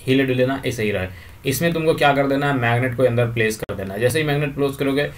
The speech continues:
यहाँ पर paper, इसके ऊपर paper को ढक देना, ठीक है, और फिर नीचे में क्या करना, एक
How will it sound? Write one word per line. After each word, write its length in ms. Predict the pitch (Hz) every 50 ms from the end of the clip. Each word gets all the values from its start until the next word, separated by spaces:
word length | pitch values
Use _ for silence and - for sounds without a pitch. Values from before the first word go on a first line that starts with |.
| - - - 117
यहाँ 160 | 120 127 123
पर 100 | 139 135
paper, 380 | - - 127 117 113 135 135 135
इसके 200 | 123 - - 139
ऊपर 160 | 135 - 143 143 147 - - - - - -
paper 260 | 127 123 123 - 143
को 160 | - - 170
ढक 180 | 170 135 113 110
देना, 300 | 107 107 113 107 104 104
ठीक 220 | 98 139 143 139
है, 220 | 147 117 95 - - - - -
और 180 | 113 113 117 117
फिर 140 | 156 151
नीचे 320 | 135 131 123 117 117 147 151
में 120 | 147 139
क्या 180 | 135 131 123 120
करना, 400 | 117 123 123 135 151 151 - - - - -
एक 180 | - 139 135